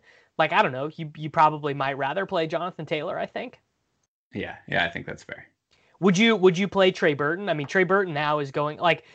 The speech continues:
Speaker 1: Trey Burton's gonna end the season as, like, the tenth highest fantasy scoring
Speaker 2: <laughs>
Speaker 1: tight end somehow.
Speaker 2: I just, I mean, it's so hard, right? They, they got three guys that they're using a little bit, and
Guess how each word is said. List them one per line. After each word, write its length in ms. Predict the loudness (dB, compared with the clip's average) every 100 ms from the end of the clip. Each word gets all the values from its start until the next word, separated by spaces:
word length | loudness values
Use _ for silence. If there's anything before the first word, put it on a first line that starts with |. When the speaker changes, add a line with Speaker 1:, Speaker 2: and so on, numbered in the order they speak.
| 2
Speaker 1:
Trey 180 | 4 6
Burton's 320 | 4 4 0
gonna 140 | 0
end 200 | 0 -2
the 60 | -2
season 320 | -4 -4 -4
as, 100 | -2
like, 160 | -4 -4
the 60 |
tenth 300 | 0 0 0
highest 340 | 0 0 0 -6
fantasy 340 | -8 -8 -4
scoring 340 | -2 -2 -2
Speaker 2:
<laughs> 0 |
Speaker 1:
tight 220 | 0 2 2
end 220 | 0 -2
somehow. 420 | -2 -2 -2 -4 _ _ _ _ _
Speaker 2:
I 160 | 2 2
just, 160 | 2 -2
I 60 |
mean, 140 | 0 0
it's 400 | -4 -10 -16 -4
so 240 | 2 4
hard, 260 | 4 2 0
right? 220 | -4 -4
They, 200 | -6 -4
they 120 | -4
got 220 | -4 -6
three 160 | -6 -4
guys 240 | -4 -4
that 80 | -8
they're 100 | -10
using 320 | -8 -8 -8
a 60 | -8
little 200 | -8 -6
bit, 260 | -6 -6
and 180 | -8 -10